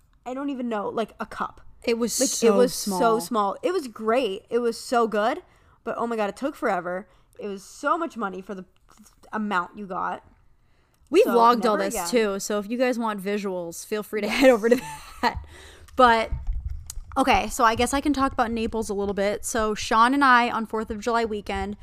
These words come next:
Speaker 2: drove over to Naples because that is somewhere that I'm applying to residencies, and he said he loved it when him and Gabby went to check it out. So we were like, "Let's go there for fourth of July weekend just for something fun to do."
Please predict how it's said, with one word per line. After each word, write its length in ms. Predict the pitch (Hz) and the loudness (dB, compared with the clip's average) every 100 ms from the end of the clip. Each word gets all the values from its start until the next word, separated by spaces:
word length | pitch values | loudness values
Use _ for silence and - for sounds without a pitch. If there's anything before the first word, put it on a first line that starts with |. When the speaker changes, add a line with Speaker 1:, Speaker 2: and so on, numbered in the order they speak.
| - - | -18 -8
Speaker 2:
drove 240 | - 214 214 | -2 -2 0
over 200 | 220 269 | -2 0
to 80 | 294 | 0
Naples 460 | 240 240 226 220 | -2 0 0 -2
because 600 | - - 214 196 196 185 - | -6 -4 0 0 0 -4 -6
that 260 | 196 202 208 | 0 0 0
is 120 | 220 | -2
somewhere 400 | - 226 220 220 | -2 -2 -2 -2
that 140 | 202 | 0
I'm 200 | 190 202 | -2 -2
applying 440 | 196 - 196 190 196 | -4 -4 -4 -2 -8
to 440 | - 208 190 190 - | -6 -4 -2 -2 -2
residencies, 840 | 214 226 269 262 - 254 254 233 - | 0 0 0 -2 0 0 0 -2 -4
and 340 | 214 202 196 - - - | -4 -4 -4 -8 -20 -16
he 300 | - 254 262 | 0 4 4
said 340 | - 247 233 | 6 6 6
he 140 | 233 240 | 2 0
loved 320 | 226 220 214 | 2 2 2
it 200 | 220 202 | 0 0
when 180 | 208 208 | -2 -2
him 140 | 214 | -2
and 100 | 202 | 0
Gabby 260 | 190 190 214 | 2 2 0
went 160 | 208 | -4
to 80 | 226 | -6
check 260 | - 214 226 | -4 -4 2
it 60 | |
out. 520 | 208 202 202 - - | 6 8 6 2 -6
So 360 | - 220 214 208 | -2 2 4 4
we 120 | 208 | 2
were 120 | 214 | 2
like, 280 | 202 196 185 - - - | 0 0 -4 -12 -20 -2
"Let's 180 | 262 285 | 0 2
go 140 | 392 | 2
there 180 | 339 269 | 4 4
for 120 | 294 247 | 2 -2
fourth 260 | 233 240 | -2 0
of 80 | 247 | 0
July 240 | 240 233 | 2 2
weekend 540 | 226 214 208 208 208 202 | 2 0 -2 -2 -2 -4
just 300 | 208 - - | -6 -8 -6
for 80 | 226 | -4
something 380 | 240 214 233 226 | -4 -2 -2 -2
fun 240 | 202 196 | -2 -2
to 100 | 208 | -4
do." 360 | 196 196 190 | -2 -2 -2